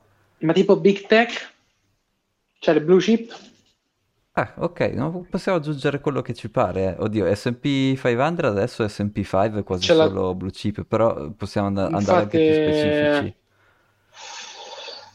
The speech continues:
Speaker 1: No, c'hai ragione, S and P c'ha quelli cinque che tirano, che fanno il mercato, quindi sì, sti cavoli.
Speaker 2: Cioè,
Speaker 1: E
Speaker 2: o,
Speaker 1: poi
Speaker 2: o
Speaker 1: potremmo
Speaker 2: aggiungiamo
Speaker 1: fare una,
Speaker 2: veramente
Speaker 1: una,
Speaker 2: Mm.
Speaker 1: non lo so, qual-, o, allora, o qualche boomerata tipo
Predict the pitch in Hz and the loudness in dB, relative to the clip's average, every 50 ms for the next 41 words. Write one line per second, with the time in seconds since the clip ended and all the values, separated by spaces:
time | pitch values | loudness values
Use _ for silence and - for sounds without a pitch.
0 | _ _ _ _ _ _ _ _ _ _ _ - 135 123 - - 151 156 165 170 | _ _ _ _ _ _ _ _ _ _ _ -6 -4 -2 0 2 2 4 4 2
1 | 151 143 143 139 135 131 135 - 151 139 _ - 165 151 - 135 - - 151 143 | 2 2 2 2 0 -2 -4 -6 -10 -4 _ 0 0 0 -2 -4 -4 0 0 0
2 | 139 135 - - 160 151 139 - 139 - 170 165 - - 135 135 139 135 127 123 | 0 0 -2 -4 -4 -2 -2 -2 -2 0 -2 -2 0 2 2 2 4 2 0 0
3 | 123 123 120 - 139 139 139 139 143 151 151 - - - 131 120 123 131 131 120 | -2 -4 -4 -2 -2 0 0 0 0 0 -2 -2 -2 -2 0 2 2 2 2 0
4 | 120 113 113 123 127 127 120 117 - 120 120 120 120 120 120 117 117 - - - | 0 -4 -4 -4 -6 -6 -6 -4 -4 -2 0 0 0 0 -2 -2 -4 -6 -6 -4
5 | - 131 120 117 - - - - 135 127 - - 127 123 123 113 110 - - - | -4 -2 -2 -4 -4 -6 -8 -6 -8 -8 -6 -6 -8 -6 -6 -6 -6 -6 -6 -8
6 | 127 127 123 127 - _ _ _ _ _ _ _ - - - - 73 76 131 185 | -8 -10 -12 -14 -16 _ _ _ _ _ _ _ -20 -8 -4 -2 0 2 0 0
7 | 208 - - - - - - 160 160 151 160 151 147 127 - 175 170 165 170 170 | 0 2 6 6 8 8 8 6 6 6 6 4 4 6 8 8 10 10 10 10
8 | 170 170 170 170 175 170 208 190 196 208 208 202 208 214 208 214 214 - - - | 10 10 10 10 10 8 8 10 12 12 12 12 10 10 8 8 6 4 0 -6
9 | - - - 123 220 262 285 285 285 285 - 269 233 185 - 214 214 214 196 254 | -10 -6 0 6 8 8 10 8 8 8 10 10 10 10 10 10 8 10 10 8
10 | 254 - - 220 202 170 160 151 - 151 147 - 262 269 - 302 254 - - 175 | 8 8 8 8 8 8 8 4 2 2 2 2 2 4 4 2 2 2 2 -2
11 | 151 147 165 175 165 165 156 151 160 170 180 175 - 170 147 - 160 156 - - | 0 2 2 2 4 4 4 6 6 6 6 4 2 0 -2 -2 -4 -2 2 4
12 | 156 147 147 143 - - | 4 4 4 2 0 -4